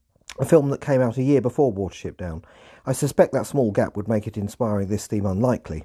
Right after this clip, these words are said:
but the Holst inspiration is still very possible. In any case,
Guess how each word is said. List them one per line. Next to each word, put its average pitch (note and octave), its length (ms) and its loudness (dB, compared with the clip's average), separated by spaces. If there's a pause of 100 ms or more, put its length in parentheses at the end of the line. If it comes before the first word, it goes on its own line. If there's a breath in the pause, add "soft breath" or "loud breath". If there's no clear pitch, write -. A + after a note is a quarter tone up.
but - 100 -10
the - 60 -8
Holst E3 320 0
inspiration F#2+ 500 -6
is G2+ 80 -4
still A2 240 0
very F#2+ 240 -2
possible. D#2 460 -10 (1080 soft breath)
In D3 120 6
any F#3 160 6
case, - 320 -8